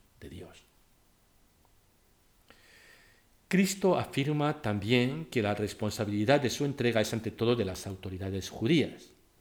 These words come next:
con la frase, "Ellos tienen un pecado mayor". El pecado aquí no es hacer algo malo, sino haber rechazado la verdad.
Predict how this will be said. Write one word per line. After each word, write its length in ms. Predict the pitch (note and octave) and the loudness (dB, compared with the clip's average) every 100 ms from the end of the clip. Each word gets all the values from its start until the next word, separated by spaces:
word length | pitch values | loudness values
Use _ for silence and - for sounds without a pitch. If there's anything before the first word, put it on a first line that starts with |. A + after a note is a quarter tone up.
| _ _ _ _ | _ _ _ _
con 140 | - F#2 | -10 -8
la 80 | |
frase, 560 | E2+ G2+ F#2+ A#2 A#2+ - - _ _ _ | -6 -6 -4 -4 -4 -12 -20 _ _ _
"Ellos 400 | C3+ C3+ D3 D3 | 2 4 0 -4
tienen 440 | - G#2+ G#2+ G#2+ - | -4 0 0 -4 -2
un 220 | A#2+ B2+ | -2 0
pecado 600 | G2+ - G#2 G2+ G#2+ - | -4 -2 -2 0 -2 -4
mayor". 560 | - F#2+ F#2+ F#2+ E2 - | -8 -8 -8 -10 -10 -18
El 60 | - | -14
pecado 340 | - - B2+ | -10 2 4
aquí 420 | A#2+ - B2 C3 - - _ | 4 0 -4 -4 -10 -20 _
no 160 | - G2+ | -10 -8
es 240 | G2+ - - | -8 -10 -14
hacer 260 | A2 A2 | -10 -4
algo 200 | G2+ G2 | -4 -2
malo, 320 | A2+ A#2+ A#2+ E3 | 4 4 4 -2
sino 340 | - G#2+ A2 | -4 -4 -2
haber 280 | G2 G#2 - | -2 -4 -4
rechazado 580 | G#2 A#2 B2 G#2+ F2 F#2 | -2 0 0 -2 -2 -8
la 80 | G2 | -8
verdad. 380 | G2 C#3 F3 | -8 -10 -12